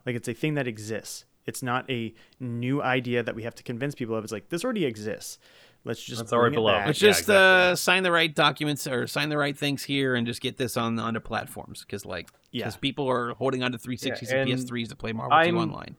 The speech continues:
Speaker 2: I am so sure that, like, Capcom has it at the ready, 'cause you know how Capcom releases all their, like, big
Speaker 3: <laughs>
Speaker 2: hits. It's just like, "Oh, it's, it's on a new platform. Let's, let's see if we can put Resident Evil four on there."
Speaker 1: Yeah.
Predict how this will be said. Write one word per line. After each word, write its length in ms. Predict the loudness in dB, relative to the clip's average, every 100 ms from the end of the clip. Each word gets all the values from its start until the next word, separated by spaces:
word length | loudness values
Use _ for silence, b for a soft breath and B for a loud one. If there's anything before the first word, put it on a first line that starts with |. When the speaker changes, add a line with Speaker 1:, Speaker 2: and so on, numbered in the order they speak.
| 2
Speaker 2:
I 120 | 4
am 180 | 4 2
so 300 | 4 6 6
sure 580 | 4 6 10 10 8 4
that, 360 | 6 8 10
like, 220 | 8 6
Capcom 640 | 6 4 6 6 6 6 2
has 300 | 4 4 6
it 80 |
at 160 | 4 4
the 80 | 4
ready, 260 | 4 6
'cause 220 | 4 0 2
you 120 | 6
know 120 | 6
how 100 | 6
Capcom 500 | 4 4 4 0 0
releases 440 | 0 -2 -2 -2
all 160 | 2 6
their, 160 | 6 6
like, 220 | 4 2
big 180 | 2 2
Speaker 3:
<laughs> 20 |
Speaker 2:
hits. 520 | 0 -2 -2 -4 -8 -10 -18 b b b
It's 140 | b -2
just 140 | 4
like, 160 | 4 8
"Oh, 240 | 10 10
it's, 160 | 10 6
it's 220 | 2 4
on 100 | 6
a 60 | 8
new 140 | 6
platform. 580 | 6 8 8 8 8 8
Let's, 260 | 2 2 2
let's 160 | 2
see 260 | 2 2 4
if 100 | 4
we 40 |
can 120 | 0 2
put 160 | 2
Resident 400 | 6 6 6 4
Evil 140 | 2 2
four 240 | 6 6
on 160 | 6 4
there." 320 | -2 -4 -8 -8
Speaker 1:
Yeah. 160 | -8